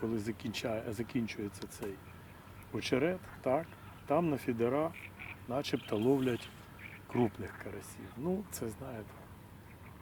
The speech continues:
одна баба сказала. От, тому я вирішив сюди. Ну,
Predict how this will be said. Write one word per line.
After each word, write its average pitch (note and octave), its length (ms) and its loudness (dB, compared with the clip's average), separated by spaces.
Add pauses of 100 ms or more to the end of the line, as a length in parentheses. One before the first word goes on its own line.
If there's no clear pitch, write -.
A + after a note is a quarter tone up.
(920)
одна A#2 300 -6
баба A#2 440 -2
сказала. F#2+ 720 -6 (1080)
От, F#2+ 80 -6 (140)
тому G3 260 0
я D#3+ 100 4
вирішив C#3+ 500 2
сюди. D3+ 520 0
Ну, F3+ 220 0